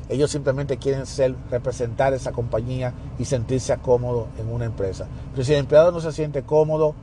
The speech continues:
está aburrido de una empresa, olvídelo, que se va a ir. Se va a ir y no le va a importar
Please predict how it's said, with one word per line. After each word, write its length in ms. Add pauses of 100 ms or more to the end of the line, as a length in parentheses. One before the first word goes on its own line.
(160)
está 280
aburrido 460
de 80
una 140
empresa, 520 (600)
olvídelo, 520 (960)
que 100
se 160
va 120
a 60
ir. 140 (960)
Se 140
va 140
a 60
ir 220 (460)
y 180
no 120
le 80
va 100
a 20
importar 580